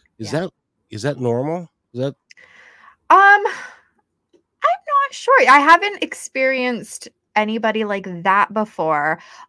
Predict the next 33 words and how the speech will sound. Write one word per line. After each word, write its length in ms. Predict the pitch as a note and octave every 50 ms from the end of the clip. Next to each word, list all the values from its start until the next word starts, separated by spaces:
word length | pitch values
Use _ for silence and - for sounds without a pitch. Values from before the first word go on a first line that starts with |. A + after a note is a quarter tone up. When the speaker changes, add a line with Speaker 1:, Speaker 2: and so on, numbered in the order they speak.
| _ -
Speaker 2:
Um, 540 | G#3+ G#3+ G3+ G3 G3 G3 F#3+ F#3 F3+ F3+ E3+ -
I 120 | - G3+ G#3
have 260 | G#3 A3 G#3+ A#3+ C4+
experienced, 500 | D4 C#4+ - - A#3+ G#3+ G3+ G3 G#3 G#3
I 40 | F#3+
used 320 | F#3+ G3+ G#3 A#3+ B3 - -
to 80 | C4
have, 500 | A#3+ - B3 A3 G#3 G3+ G3 G3 F#3 F#3+ _ _ _ _ _ _ _ _ _ _ _
uh, 200 | F#3 F3+ E3+ E3+
when 160 | E3 E3+ F#3+ F#3
I 60 | F3+
was 120 | F3+ F3+
teaching 260 | - A3+ G#3+ - G3+ F#3+
kickboxing, 500 | - G3+ F#3+ - F3 E3+ E3+ - - F3
there 100 | F3 F3
was 120 | F3 F3 F#3
this 160 | F3+ - -
little 180 | G#3 G#3 G#3+
boy. 460 | G3+ F#3 G3 E3+ E3 E3 D#3+ D#3+ E3 - _ _ _ _ _ _ _ _ _ _ _ - - -
He 320 | - G3+ - - B3+ D4+ F#4 G4
was 460 | C4+ G3+ F3+ F3+ F3+ F#3+ G3 G#3 -
maybe, 580 | G#3+ G#3 A3+ A#3 C4 D4 D#4 - F4 E4+ E4+ E4+ E4 -
how 80 | G4 A4+ C5
old 120 | G#4 - _ _ _ _
was 100 | A#3 _
he? 120 | _ -
Like, 200 | F3+ E3+ E3+ - _
six, 360 | _ - D#4 C5 - - - -
maybe? 320 | C5+ C#5+ C#5+ C#5+ D5+ D5 -
Five, 200 | F#4+ D4+ D#4 D#4+
six. 240 | - A#3 A3+ A#3 - - - - - - - - _ _
And, 480 | - A#3+ A#3+ A#3 A3+ G#3+ G#3 G3+ G3 - - _ _ _ _ _ _ _ _ -
um, 500 | A3+ A#3 A3 G#3 G3+ G3 F3+ F3+ -